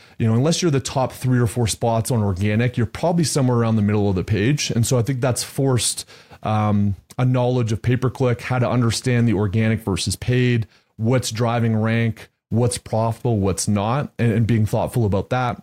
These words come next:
And then I think the final kind of leg that I, I think has changed, and not a lot of people like to talk about this, but it's a, certainly a big part of the business, which is the operational supply chain side of things.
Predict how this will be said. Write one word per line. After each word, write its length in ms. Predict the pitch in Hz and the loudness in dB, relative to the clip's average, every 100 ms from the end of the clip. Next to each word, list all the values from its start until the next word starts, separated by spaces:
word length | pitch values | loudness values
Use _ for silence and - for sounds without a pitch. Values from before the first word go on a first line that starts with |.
| - | -6
And 100 | 110 | 0
then 80 | 120 | 2
I 40 | 117 | 2
think 120 | 117 | 2
the 80 | 123 | -2
final 540 | - 180 175 143 113 _ | -2 -2 0 0 -2 _
kind 200 | - 147 | -4 0
of 80 | 123 | 2
leg 340 | 117 120 117 110 | 2 2 0 0
that 240 | 107 - | -2 -2
I, 100 | 104 | -4
I 100 | 120 | -2
think 180 | 120 131 | 0 0
has 140 | 113 - | 0 0
changed, 320 | 131 117 107 | 2 2 2
and 100 | 113 | 2
not 120 | 120 | 0
a 40 | |
lot 140 | 113 110 | 0 0
of 60 | |
people 220 | 107 113 104 | -2 -2 0
like 180 | 117 | 0
to 60 | - | -2
talk 220 | 117 104 | -2 -2
about 220 | 107 98 | 0 -2
this, 160 | - 101 | 0 -2
but 160 | - 101 | 0 0
it's 140 | 95 | 0
a, 40 | |
certainly 360 | 104 135 104 113 | 0 0 2 2
a 40 | |
big 180 | 101 107 | 2 0
part 140 | 113 110 | 0 0
of 40 | |
the 80 | 95 | 2
business, 340 | 113 110 101 | 2 2 0
which 160 | 113 101 | -2 0
is 140 | 107 | 0
the 100 | 104 | 2
operational 580 | 107 107 110 104 - 107 | 0 0 0 0 0 -2
supply 360 | 90 - 95 87 | 0 -2 -2 -2
chain 200 | 87 95 | -2 -2
side 220 | - 69 | -2 -4
of 60 | |
things. 320 | - 71 - | -4 -6 -8